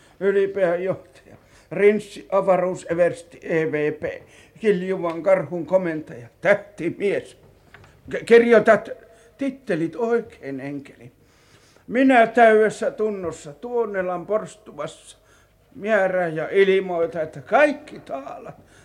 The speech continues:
taskusta ja pankista, kaikki entinen maallinen omaisuus, konttuuri, lukaali, kultakello, autot ja pelit, kaikki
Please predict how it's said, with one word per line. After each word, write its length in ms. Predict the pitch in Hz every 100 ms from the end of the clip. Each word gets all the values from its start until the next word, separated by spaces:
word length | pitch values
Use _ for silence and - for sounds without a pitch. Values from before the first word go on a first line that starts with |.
| _
taskusta 640 | 202 214 - - - - 147
ja 180 | 135 156
pankista, 640 | 202 214 202 131 - -
kaikki 580 | - 196 269 262 - 214 202
entinen 480 | 196 175 175 170
maallinen 560 | 170 190 175 165 160 143
omaisuus, 600 | 190 175 160 117 - - _ _ _ - - _
konttuuri, 760 | 226 226 220 - 156 143 151 185
lukaali, 600 | 208 208 196 160 165 147
kultakello, 1000 | - 196 196 180 185 - 190 180 165 -
autot 580 | 175 196 196 196 - -
ja 60 | - -
pelit, 420 | - - 95 98 - - - -
kaikki 880 | 214 285 302 311 - - 170 170